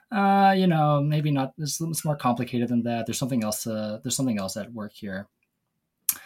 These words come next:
So I don't know. I kind of feel like this is almost, we're getting it to the point where, like,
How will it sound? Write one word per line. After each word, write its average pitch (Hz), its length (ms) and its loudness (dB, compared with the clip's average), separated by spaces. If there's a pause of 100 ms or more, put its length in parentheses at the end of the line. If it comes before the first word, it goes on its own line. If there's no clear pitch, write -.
(200)
So - 200 2
I 135 60 8
don't 139 80 6
know. 139 60 8
I 117 120 8
kind - 200 6
of 147 60 0
feel 156 100 2
like 139 120 4
this 117 160 -4
is 107 120 -2
almost, 98 400 -4
we're 123 80 -4
getting 127 240 4
it 120 120 4
to - 80 -4
the 110 80 0
point 95 260 -8
where, 92 140 -6
like, 85 460 -12